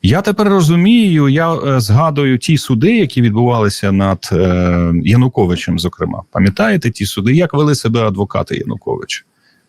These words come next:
З якою наха-, з яким нахабством вони себе вели?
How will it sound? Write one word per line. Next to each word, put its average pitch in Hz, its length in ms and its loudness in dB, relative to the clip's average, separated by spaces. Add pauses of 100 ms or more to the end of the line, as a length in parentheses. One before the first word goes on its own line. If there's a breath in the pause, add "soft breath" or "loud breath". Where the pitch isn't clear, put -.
(140)
З 87 80 0
якою 123 300 2
наха-, 117 460 -2
з 101 100 -6
яким 120 220 2
нахабством 120 680 0
вони 90 200 0
себе 73 280 -4
вели? - 300 -4